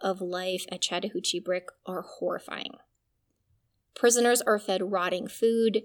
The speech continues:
They're housed in barracks infected with insects. It's hard to understand the heat that people are running in. So again, a dozen industrial-sized ovens putting off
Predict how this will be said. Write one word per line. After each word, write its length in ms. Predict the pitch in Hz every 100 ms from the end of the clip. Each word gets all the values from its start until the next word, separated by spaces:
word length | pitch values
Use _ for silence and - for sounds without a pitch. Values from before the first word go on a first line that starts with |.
| _ _ _ -
They're 120 | 185
housed 440 | - 202 202 208
in 160 | 190 185
barracks 400 | 180 185 190 -
infected 580 | 185 - 175 - 190 175
with 160 | 175 -
insects. 640 | 202 202 - 190 - - - _ _ _ _ -
It's 260 | 240 - -
hard 220 | 359 370
to 160 | -
understand 600 | 254 254 240 - 190 196 202
the 60 |
heat 560 | 202 - 190 208 - - -
that 160 | 190 190
people 400 | - 226 185 185
are 160 | 185 180
running 340 | 175 175 202
in. 320 | 233 262 294
So 360 | - 208 190 - -
again, 400 | 202 190 170 135 -
a 120 | 208
dozen 600 | 190 - 202 196 208 208
industrial-sized 960 | 202 196 175 - 196 196 - 180 185 - -
ovens 460 | 196 185 185 185 - _ - -
putting 300 | 277 311 277
off 360 | 196 180 -